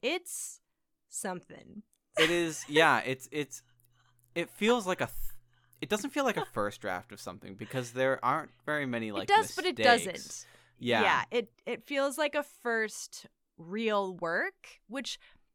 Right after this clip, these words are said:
Speaker 1: I, I know that we
Speaker 2: I guess
Speaker 1: bash
Speaker 2: it
Speaker 1: on E L
Speaker 2: is.
Speaker 1: James. Like, it's hard to write a book. I'm not one to talk. I've never,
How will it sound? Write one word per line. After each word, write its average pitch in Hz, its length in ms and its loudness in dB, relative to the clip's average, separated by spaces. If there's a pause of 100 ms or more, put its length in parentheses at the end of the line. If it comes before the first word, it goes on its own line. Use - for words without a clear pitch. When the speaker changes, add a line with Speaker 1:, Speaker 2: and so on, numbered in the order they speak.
(100)
Speaker 1:
I, 226 180 4
I 247 120 2
know 247 200 4
that 220 140 4
we 220 100 -4
Speaker 2:
I - 20 -4
guess 175 340 4
Speaker 1:
bash - 40 -6
Speaker 2:
it - 140 -8
Speaker 1:
on 160 260 -6
E 170 140 -4
L 165 120 2
Speaker 2:
is. 170 140 -6
Speaker 1:
James. 165 420 -8
Like, 214 280 -2 (220)
it's 440 220 -2
hard 226 340 4
to - 120 -8
write 220 200 2
a 220 60 -2
book. 214 360 0 (100)
I'm 285 200 4
not 269 220 2
one 190 140 -2
to 185 80 -8
talk. 196 320 0
I've 214 280 2
never, 208 320 0